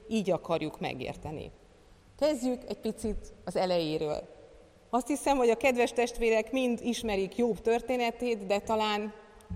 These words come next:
jó, hogyha rátekintünk egy picit Jobb karakterére. Jobbra, akiről a könyv prológusában már megtudjuk, hogy Istentől mindenféle tekintetben megáldott ember volt. Jobb, Jobb vagyona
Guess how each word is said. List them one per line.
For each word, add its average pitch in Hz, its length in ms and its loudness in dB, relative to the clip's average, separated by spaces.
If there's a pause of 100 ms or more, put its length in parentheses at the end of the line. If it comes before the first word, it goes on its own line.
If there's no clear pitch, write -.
(240)
jó, 254 240 6
hogyha 208 220 2
rátekintünk 196 1000 0
egy 175 360 -4
picit 269 560 6
Jobb 220 300 4
karakterére. 151 960 -2 (520)
Jobbra, 240 580 6 (280)
akiről 226 720 4
a - 120 -4
könyv 240 320 4
prológusában 214 960 4
már 220 200 4
megtudjuk, 226 640 2 (120)
hogy 208 260 0 (480)
Istentől 220 680 2
mindenféle 196 600 0
tekintetben 196 840 0
megáldott 160 640 2
ember 143 480 -2
volt. - 320 -8 (640)
Jobb, 214 460 4
Jobb 262 340 4
vagyona 247 600 6